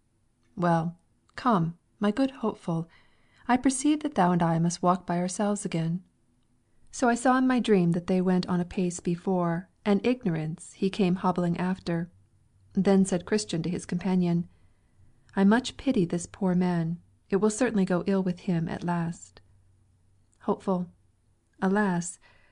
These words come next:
there are abundance in our town in his condition, whole families, yea, whole streets, and that of pilgrims too. And if there be so many in our parts,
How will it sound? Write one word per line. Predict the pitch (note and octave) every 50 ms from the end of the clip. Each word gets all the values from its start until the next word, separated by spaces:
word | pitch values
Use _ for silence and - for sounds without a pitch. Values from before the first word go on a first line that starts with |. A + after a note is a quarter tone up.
| _ -
there | - A3
are | G#3+ A3 -
abundance | G#3+ G#3 - A#3 B3 C4 C4 - E3+ E3+ E3 -
in | F3 E3+
our | E3 D#3+ E3
town | E3+ - - F#3+ F3+ F3 E3+ E3 E3
in | E3 E3
his | E3+ F3+ E3+ E3+
condition, | - - F3 E3+ F3+ G3 - - D#3 D#3 D#3+ E3+ - - - _ _ _ _ _ _
whole | _ - - A3+ A#3 A3
families, | - - G#3+ G3 G#3 A3+ A3+ F#3 C#3+ F3 F3 F3 - - - - _ _ _ _ _
yea, | - F3+ E3+ F3+ F#3 F#3 F3+ F3 F3+ -
whole | - G#3+ G#3 F#3+
streets, | F#3 - - - - G#3 A3+ A3 - - - - - - _ _ _ _ _ _ _ _ _ -
and | G3+ G#3 G3+
that | A3 A#3 C4
of | C4+ C4
pilgrims | - - C4 B3+ - F#3 E3+ E3 E3+ - -
too. | - - - A3 G3 E3+ D#3 E3 - _ _ _ _ _ _ _ _ _ _ _
And | - A3 G#3+
if | C4 C4
there | - C#4
be | C4 C4 B3+
so | B3 - - B3
many | A#3 A3 A3 A3+ A3 G3+ F3+
in | - E3 -
our | - F#3+ G#3 A3+ A3+
parts, | A3+ - - E3+ D#3 D#3 D3+ - _ - -